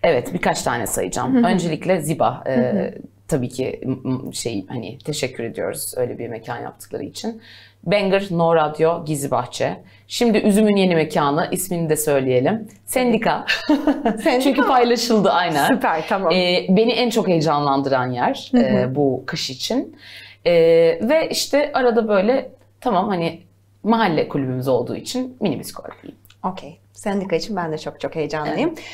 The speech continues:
Speaker 2: Çok teşekkür ediyorum bugün burada konuğum olduğun için. Senin eklemek, sormak, söylemek istediğin bir şey var mıdır?
Speaker 1: Ben teşekkür ediyorum.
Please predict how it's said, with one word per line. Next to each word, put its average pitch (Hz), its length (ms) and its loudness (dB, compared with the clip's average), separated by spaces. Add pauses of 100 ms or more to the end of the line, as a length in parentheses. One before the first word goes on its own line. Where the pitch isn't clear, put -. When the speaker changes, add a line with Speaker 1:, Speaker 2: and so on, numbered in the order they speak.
(140)
Speaker 2:
Çok 349 180 -4
teşekkür 339 400 -2
ediyorum 254 500 0 (140)
bugün 208 320 0
burada 196 480 0
konuğum 208 320 0
olduğun 185 380 -2
için. 392 300 -6 (220)
Senin 277 320 2
eklemek, 214 400 -2
sormak, 196 340 -2
söylemek - 380 -2
istediğin 156 340 -6
bir - 40 -8
şey 285 160 -2
var 170 140 0
mıdır? - 280 -12 (420)
Speaker 1:
Ben 233 180 0
teşekkür 185 440 -2
ediyorum. 147 600 -2